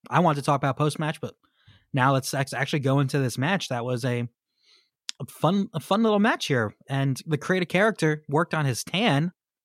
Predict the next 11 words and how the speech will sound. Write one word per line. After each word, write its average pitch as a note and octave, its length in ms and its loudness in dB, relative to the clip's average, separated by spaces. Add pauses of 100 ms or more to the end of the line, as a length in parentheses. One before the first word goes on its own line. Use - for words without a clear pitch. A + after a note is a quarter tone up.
(340)
while C#3+ 200 2
he C#3 200 -2
was C3 140 0
quarantined. C#3 760 0 (360)
I G3+ 100 0
didn't B3+ 140 2
even A#3+ 140 0
know B3 140 4
who B3+ 100 2
that B3 200 2
was. G#3+ 540 0